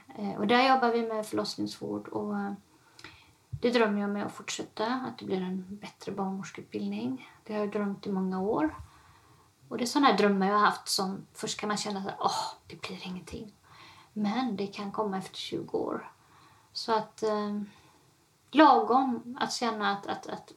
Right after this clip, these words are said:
Kongo finns med och gärna vara med där ute. Men att det blir balans. För det, om det blir för mycket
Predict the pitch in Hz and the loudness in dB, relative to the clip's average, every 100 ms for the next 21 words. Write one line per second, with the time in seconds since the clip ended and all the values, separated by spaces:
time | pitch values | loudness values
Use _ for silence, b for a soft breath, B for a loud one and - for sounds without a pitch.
0 | _ - 262 240 233 220 - 208 196 202 | _ 0 2 2 0 -2 -2 0 0 0
1 | 254 240 B B B - 214 214 202 190 | -4 -6 B B B -2 4 6 4 2
2 | 220 247 247 214 208 196 202 208 - - | 4 4 4 2 2 2 2 -2 -10 -10
3 | - - B B B B B - 247 247 | -10 -12 B B B B B -4 -2 -2
4 | 214 220 208 202 196 190 - 233 - - | 0 0 0 -2 0 -2 -4 -6 -8 -4
5 | 214 214 - 220 220 208 - 233 - - | 0 0 0 -4 -2 -2 -2 -4 -6 -2
6 | - | 0